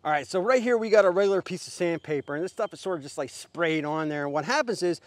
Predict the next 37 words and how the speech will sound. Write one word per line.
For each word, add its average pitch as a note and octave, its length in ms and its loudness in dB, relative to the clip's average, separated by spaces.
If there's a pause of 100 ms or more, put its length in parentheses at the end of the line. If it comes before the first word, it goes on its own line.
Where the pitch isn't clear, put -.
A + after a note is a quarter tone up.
(200)
the C#3+ 80 -10
more G3+ 220 2
you G3 120 0
use A#3 320 -4
it, B3 140 -6
the G3 80 -4
more G#3 300 -2
this F3+ 300 -4
texture - 440 -4
gets D3 200 -8
rubbed C3 420 -2
off. F3+ 480 -2
Now, G#3+ 120 -8
the A3 120 -2
reason B3+ 340 0
why A#3 180 2
I A3 40 2
like G#3+ 200 -2
the D#3+ 100 -8
sand B3+ 520 0
nets C#3 320 -2
now C#3+ 240 -2
is D3+ 100 -6
because F3+ 480 2
that F3+ 240 2
really G3 480 0
does D#3 240 4
not D#3 160 -2
apply. F#3 560 -2
It's A2+ 220 -6
just - 240 -4
a B2+ 80 -4
fabric, G3 760 0
and D#3+ 300 -2
what D3+ 120 0
happens G3 380 -4
is, D#3 220 0